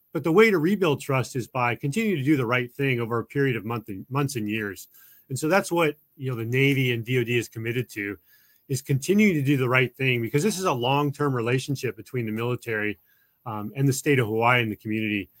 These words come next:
And that trust is essential. And we're committed to rebuilding that, you know, by doing the right thing over a long period of time and, and proving ourselves to be,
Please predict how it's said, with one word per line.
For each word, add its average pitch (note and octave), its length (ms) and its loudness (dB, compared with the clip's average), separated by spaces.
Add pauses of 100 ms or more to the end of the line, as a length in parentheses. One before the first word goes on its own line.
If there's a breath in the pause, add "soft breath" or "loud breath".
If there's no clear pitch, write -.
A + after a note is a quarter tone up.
(260 soft breath)
And B2 100 -2
that D#3+ 140 4
trust D#3+ 340 0
is B2 80 -4
essential. A#2 480 -4
And G#2+ 100 -4
we're C3 100 2
committed B2 360 -2
to A#2 60 -6
rebuilding G#2+ 460 -2
that, G2+ 220 -2 (540 soft breath)
you G#2 100 -12
know, F#2+ 180 -12 (100)
by C#3+ 120 4
doing D#3 180 6
the C3+ 80 6
right B2+ 240 4
thing B2+ 200 0
over G#2+ 240 0
a G2 60 -4
long A2+ 280 0
period G#2 260 -4
of F#2+ 120 -10
time G2+ 240 -6
and, G2+ 180 -8
and A2+ 160 -10
proving D3+ 320 4
ourselves A2 520 0
to A2+ 100 -10
be, G2+ 280 -2